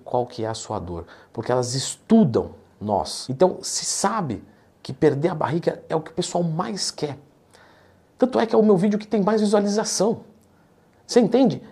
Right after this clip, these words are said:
E, e, e você fez um vídeo de graça? Não, é porque eu sei que vocês procuram isso. Eu estou estudando vocês, só que eu estudo e faço o bem. Por quê? Porque eu sou um professor, sou um profissional da área da saúde. Só que tem picareta também.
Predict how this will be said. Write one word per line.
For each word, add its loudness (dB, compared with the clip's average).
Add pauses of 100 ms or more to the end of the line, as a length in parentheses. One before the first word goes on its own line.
E, -8
e, -8
e 0
você -2
fez 4
um 6
vídeo 4
de 0
graça? 0
Não, 4
é 4
porque 0
eu 4
sei 2
que -2
vocês -2
procuram -2
isso. -8 (480)
Eu 6
estou 6
estudando 6
vocês, 0
só -2
que 0
eu 4
estudo 4 (120)
e 2
faço -2 (160)
o -2
bem. 2 (160)
Por 0
quê? 2
Porque -8
eu -6
sou -2
um -2
professor, 0 (100)
sou 0
um 4
profissional -2
da 0
área 0
da -2
saúde. -4 (220)
Só -2
que -8 (560)
tem 2
picareta 0
também. -2